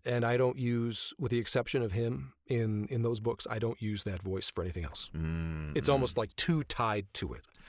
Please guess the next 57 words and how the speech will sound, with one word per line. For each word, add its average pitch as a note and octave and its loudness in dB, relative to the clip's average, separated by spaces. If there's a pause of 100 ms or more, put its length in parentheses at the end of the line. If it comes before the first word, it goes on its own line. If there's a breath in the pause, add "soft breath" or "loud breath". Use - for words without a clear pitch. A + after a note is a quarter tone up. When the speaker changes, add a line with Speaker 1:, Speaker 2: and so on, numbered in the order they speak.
Speaker 2:
Got D2+ 0
Speaker 1:
Maybe D#3 4
Speaker 2:
it. - -4
Speaker 1:
I've G3+ 0
auditioned G#3+ 0
for, - -2
like, F#3 0
some G3 -2
video D#3+ -2
game G3 0
project F3+ -2
with F#3 2
it, G3+ 2 (140)
but G#2+ 2 (1200)
it's B2 0
like, A2 0
i-, - -12
i-, G#2+ -6 (320)
because D3 4
if - 0
somebody D#3 4
said, C3+ 4 (380 loud breath)
"Uh, C#3+ 4
this E3+ 4
character E3 2
speaks - 0
faster C#3+ 4
or A#2 4
slower," C3+ 8
and A#2+ 2
if A#2+ 4
I'm C3+ 6
in C#3 6
that C#3 6
voice, B2+ 4
it's C3+ 0
like, G#2+ 2
"No, A#2 6 (200)
this B2 4
is B2+ 4
all B2 6
tied A2 2
together." G#2 2
I C#3 4
need D#3+ 6
to G3 4
be G3 6
able G3 4
to - 2
separate G3+ 4
it - 0 (260)
as B2+ 4
a C3 4
good C3+ 2
voice D3+ 6
actor, D3+ 2
Speaker 2:
Mm-hmm. D#2 -2